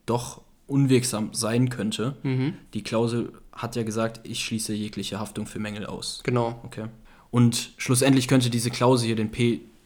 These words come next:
Speaker 1: unangemessen benachteiligen mit Blick auf Treu und Glauben aus Paragraph dreihundertsieben Absatz eins.
Speaker 2: Und auf den Handelsverkehr natürlich.
Speaker 1: Genau.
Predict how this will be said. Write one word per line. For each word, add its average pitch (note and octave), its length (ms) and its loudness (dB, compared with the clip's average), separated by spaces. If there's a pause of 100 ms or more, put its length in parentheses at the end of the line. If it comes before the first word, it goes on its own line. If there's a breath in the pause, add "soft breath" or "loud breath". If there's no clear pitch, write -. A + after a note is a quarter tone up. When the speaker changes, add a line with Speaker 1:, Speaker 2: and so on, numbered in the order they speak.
(380)
Speaker 1:
unangemessen C3 680 8
benachteiligen A2 580 2
mit G#2+ 120 -2
Blick A2 180 -4
auf G#2+ 140 -4
Treu A2 160 -2
und G#2+ 100 -2
Glauben A2+ 300 2
aus G#2 160 -4
Paragraph A2 400 -6
dreihundertsieben A2 500 -2
Absatz G2+ 260 -6
eins. - 440 -4 (260)
Speaker 2:
Und C3 220 0
auf E3+ 100 -8
den B2 160 0
Handelsverkehr D3+ 580 -2
natürlich. D#3+ 460 -8 (160)
Speaker 1:
Genau. A2 400 -2